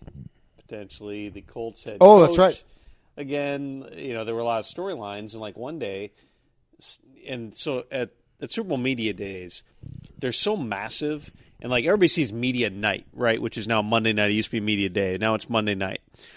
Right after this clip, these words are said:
Speaker 1: Well, there's still more availabilities. Tuesday, there's, like, a podium thing with, like, ten guys. Wednesday, Thursday, it's everyone in the organization. They're all there.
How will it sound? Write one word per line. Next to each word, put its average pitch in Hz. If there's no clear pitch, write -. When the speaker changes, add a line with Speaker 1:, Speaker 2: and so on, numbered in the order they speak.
Speaker 1:
Well, 147
there's 160
still 262
more 190
availabilities. 135
Tuesday, 208
there's, 151
like, 135
a 117
podium 120
thing 117
with, 107
like, 104
ten 113
guys. 101
Wednesday, 190
Thursday, 151
it's -
everyone 233
in 202
the 208
organization. 180
They're 202
all 208
there. 196